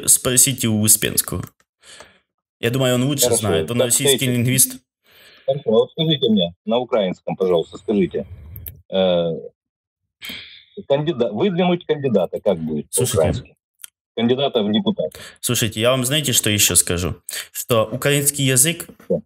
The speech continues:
Speaker 1: можно увидеть на граффити Софии Киевской ещё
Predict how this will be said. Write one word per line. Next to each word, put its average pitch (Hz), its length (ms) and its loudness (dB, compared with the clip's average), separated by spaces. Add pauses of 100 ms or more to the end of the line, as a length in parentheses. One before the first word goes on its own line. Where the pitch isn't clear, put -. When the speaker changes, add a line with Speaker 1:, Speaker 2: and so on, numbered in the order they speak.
(100)
Speaker 1:
можно 139 320 2
увидеть 135 500 0
на 131 240 0
граффити 131 520 0
Софии 127 380 2
Киевской 123 640 0
ещё 135 640 0